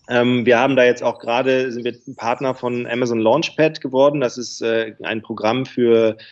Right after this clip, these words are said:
äh, für crowdgefundete oder investierte Startups, ähm, dass da, dass wir da auch Teil von werden. Ähm, aber, äh, tatsächlich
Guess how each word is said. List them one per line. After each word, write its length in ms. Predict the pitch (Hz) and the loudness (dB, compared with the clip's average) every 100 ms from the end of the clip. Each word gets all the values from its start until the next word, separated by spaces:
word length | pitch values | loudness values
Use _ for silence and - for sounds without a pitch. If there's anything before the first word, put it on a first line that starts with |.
| _ - | _ -4
äh, 340 | 117 110 110 110 - - | 0 2 0 -4 -16 -6
für 180 | 113 | -6
crowdgefundete 1300 | 107 - 110 143 143 131 127 123 135 135 135 131 131 | -4 0 2 2 2 -4 -2 -4 0 0 0 0 0
oder 340 | 131 117 117 113 | 0 0 0 0
investierte 600 | 127 123 - - 135 - | -2 -2 -4 -4 -2 -2
Startups, 680 | - 120 135 - 143 - - - - - | -6 -4 -4 -4 -8 -10 -20 -20 -20 -6
ähm, 340 | 120 117 120 117 | -4 -4 -4 -2
dass 320 | 117 - - | -2 -2 -6
da, 300 | 120 113 113 | -2 0 0
dass 320 | 117 110 - | -2 -2 -2
wir 80 | 113 | 0
da 80 | 107 | 0
auch 120 | 104 | 0
Teil 280 | - 120 156 | 0 -2 0
von 180 | 143 | -2
werden. 360 | 131 131 127 139 - - - - | 2 2 2 -4 -12 -20 -20 -4
Ähm, 260 | 117 123 127 | 0 0 0
aber, 500 | 123 131 131 139 113 | 2 4 4 2 -2
äh, 220 | 127 127 | -2 0
tatsächlich 680 | 127 131 147 156 156 147 151 | 0 0 0 0 0 -2 -6